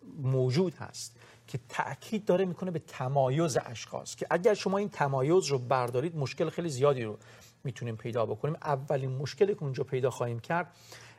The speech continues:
اه، این هستش که اینها رو با هم ادغام می‌کنیم و نمی‌تونیم به صورت آگاهانه و هوشمندانه اینها رو از هم تشخیص بدیم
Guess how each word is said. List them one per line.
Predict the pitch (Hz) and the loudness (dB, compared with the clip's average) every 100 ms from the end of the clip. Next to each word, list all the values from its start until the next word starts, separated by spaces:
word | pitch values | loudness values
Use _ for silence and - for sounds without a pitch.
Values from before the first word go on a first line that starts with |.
| - | -8
اه، | 135 123 | -6 -4
این | 156 143 | -2 0
هستش | 151 175 - | -2 -2 -6
که | 220 | -6
اینها | 123 151 | -2 -2
رو | |
با | 143 | 0
هم | 123 143 | -2 -2
ادغام | 131 117 127 120 | -4 -2 0 0
می‌کنیم | 110 - - - - - 120 104 | -2 -12 -20 -20 -20 -16 -12 -4
و | 113 117 110 - - - | -2 -2 -4 -14 -12 0
نمی‌تونیم | 139 190 190 - 135 120 117 - | 2 4 2 0 -2 -2 -6 -2
به | 131 | 0
صورت | - 156 170 | 4 2 2
آگاهانه | - 135 120 123 117 123 151 | 2 2 4 2 2 0 0
و | 156 | 0
هوشمندانه | 110 123 - 127 117 120 123 151 - - - | -2 -6 -4 -4 -2 -2 0 -2 -6 -14 -6
اینها | 123 113 151 | -4 0 0
رو | 151 | 2
از | 127 110 | -2 -2
هم | 143 131 | -4 -4
تشخیص | - 117 - 156 143 | -8 -10 -6 -6 -6
بدیم | - 147 139 117 | -8 -10 -8 -12